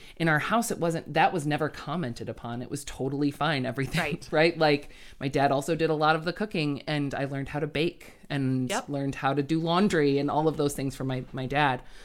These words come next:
Speaker 1: Um, so it was, I was getting a lot of mixed messages <laughs> is what we're saying here. Um, and then personally,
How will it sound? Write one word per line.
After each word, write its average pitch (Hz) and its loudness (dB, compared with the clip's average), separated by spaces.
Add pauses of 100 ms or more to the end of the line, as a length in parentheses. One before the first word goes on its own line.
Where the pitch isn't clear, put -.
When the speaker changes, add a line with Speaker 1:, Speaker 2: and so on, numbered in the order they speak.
(300)
Speaker 1:
Um, 143 2 (300)
so 185 4 (1160)
it - -2
was, 208 4
I - 4
was 190 4
getting 226 2
a 170 2
lot 135 2
of 139 -6
mixed - -10
messages 294 6 (100)
<laughs> 427 0
is 214 -2
what 214 6
we're 202 4
saying 160 0
here. 185 2 (520)
Um, 170 2 (100)
and 190 2
then 180 0 (480)
personally, 139 -2